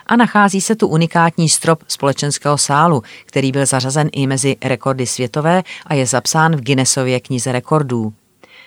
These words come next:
Zvláštnost tohoto sálu z roku devatenáct set třicet pět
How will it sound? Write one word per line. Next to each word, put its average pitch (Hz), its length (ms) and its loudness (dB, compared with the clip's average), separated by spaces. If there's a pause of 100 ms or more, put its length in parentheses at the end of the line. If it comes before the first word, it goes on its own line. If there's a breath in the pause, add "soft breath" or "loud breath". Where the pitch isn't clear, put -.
(160 loud breath)
Zvláštnost 131 960 -2
tohoto 127 300 -4
sálu 127 360 0
z 127 40 -4
roku 131 220 -4
devatenáct 123 500 0
set 127 180 -4
třicet - 420 -4
pět 139 260 -2